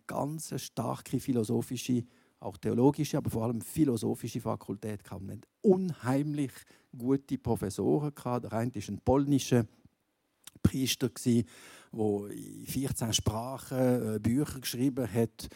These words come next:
Und der hat uns eigentlich noch mehr fasziniert als der Anatom oder der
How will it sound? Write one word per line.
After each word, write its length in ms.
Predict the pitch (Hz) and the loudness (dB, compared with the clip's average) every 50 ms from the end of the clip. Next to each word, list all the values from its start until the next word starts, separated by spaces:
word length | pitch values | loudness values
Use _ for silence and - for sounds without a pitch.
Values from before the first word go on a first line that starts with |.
| - - - - - _ | -18 -20 -20 -20 -14 _
Und 160 | - 120 - - _ _ - | -6 -6 -6 -6 _ _ -2
der 160 | 139 143 147 | 0 2 4
hat 240 | 151 131 - - - | 2 2 2 -2 -2
uns 440 | - 160 175 170 156 131 113 104 | 2 4 6 8 6 6 4 0
eigentlich 520 | - 123 123 131 117 123 - - 117 117 - - - | -4 -4 -4 -4 -4 -6 -8 -4 -4 -4 -4 -6 -6
noch 180 | 131 113 113 | -2 0 0
mehr 300 | 110 113 120 127 139 139 | 2 2 2 4 2 2
fasziniert 840 | 127 - 127 123 123 - - - - 123 113 120 123 135 135 - - | 0 -2 -2 -2 -2 -4 -8 -4 -4 0 2 4 4 4 2 0 -4
als 180 | 160 113 - | -8 -8 -8
der 200 | - 107 - - | -8 -12 -10 -2
Anatom 840 | - 117 113 113 101 98 - _ 123 117 120 123 131 131 131 131 135 | 0 2 4 4 4 2 6 _ 8 8 10 10 10 10 10 8 6
oder 360 | 139 - 135 113 107 123 107 - - - - - _ _ _ _ | 6 6 4 4 6 4 0 0 -6 -20 -20 -20 _ _ _ _
der 240 | - 117 104 107 | 4 4 4 2